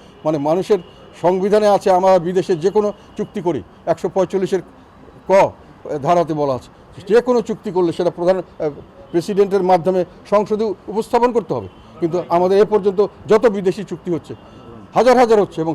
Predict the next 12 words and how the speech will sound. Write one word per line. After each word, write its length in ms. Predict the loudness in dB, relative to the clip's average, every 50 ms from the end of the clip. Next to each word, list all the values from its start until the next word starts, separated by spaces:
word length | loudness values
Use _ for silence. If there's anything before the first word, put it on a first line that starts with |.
| -2 -2
সবগুলো 280 | -2 -2 0 0 -2 -2 -2 -6 -20 -14 -10
চুক্তি 240 | -10 -10 -8 -8 -10 -10 -10 -14 -20 -14 -8 -4 -2
আমাদের, 220 | -2 -2 -2 -4 -6 -8 -14 -20 -14 -6 -2
কোনো 140 | 0 2 2 2 0
চুক্তি 180 | -2 0 0 2 2
আমাদের 180 | 2 0 -2 -4 -4 -4
সংসদে 280 | -6 -6 -6 -8 -12 -10 -10
প্লেস 160 | -10 -10 -10 -8
করা 100 | -8 -8
হচ্ছে 140 | -8 -8 -10 -10
না, 40 | -12 -14 -20 -10 -6 -4
সংবিধানকে 440 | -2 -2 -2 -2 -4 -4 -4 -6